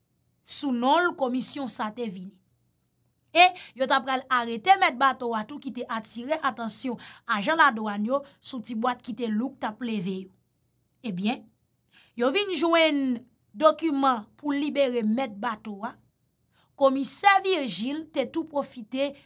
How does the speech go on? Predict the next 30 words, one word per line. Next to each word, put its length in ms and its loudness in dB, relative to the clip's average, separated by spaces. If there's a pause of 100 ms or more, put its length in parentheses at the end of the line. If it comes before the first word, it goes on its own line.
libere 1040 0
Frits 500 -2
Jan 380 -4
Relis. 640 0 (440)
Yo 140 2
te 140 -4
jwenn 260 -2
nan 160 -4
kay 320 2 (240)
apil 340 -4
katouch 540 -4
yo. 160 -6 (280)
E 80 -2
jiska 440 -2
prezan, 440 -4
Edi 240 -6
Lafrans 540 -4 (260)
lage 320 -2
nan 160 -2
Savann 480 0
nan, 120 -10 (760)
e 80 -6
kounye 240 -4
a 80 -2
la, 200 4 (360)
komisè 460 4 (100)
Vijil 400 -2
fè 160 -2
konnen 380 -6 (420)
se 560 0